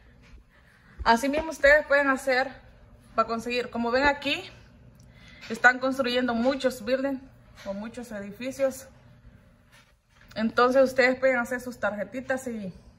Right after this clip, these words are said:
llevarlas a, a los edificios. Hay personas que a veces las tiran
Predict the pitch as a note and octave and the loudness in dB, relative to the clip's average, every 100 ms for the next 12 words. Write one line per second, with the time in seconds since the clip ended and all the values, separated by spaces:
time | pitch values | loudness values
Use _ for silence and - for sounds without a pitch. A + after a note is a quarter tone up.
0 | - G3 A3 A3+ B3 B3+ B3+ B3 A3+ G3+ | -18 -8 0 2 2 2 0 0 0 2
1 | F3+ F3+ - G3+ F#3+ G#3 G3+ F#3+ B3+ C#4 | 2 0 -6 -4 -2 -4 -6 -8 -10 -8
2 | E4 - - - - - - - _ - | -8 -10 -20 -20 -20 -20 -20 -20 _ -20
3 | - _ _ - _ - - - A#3 C4 | -20 _ _ -20 _ -20 -20 0 0 2
4 | C#4 C4+ D4 D4 D4 - A#3 A#3+ C4 C#4 | -2 0 0 2 -2 0 0 0 0 0
5 | A#3+ G3+ - B3+ C4+ A3 G3 | 0 -2 -4 -2 0 0 -2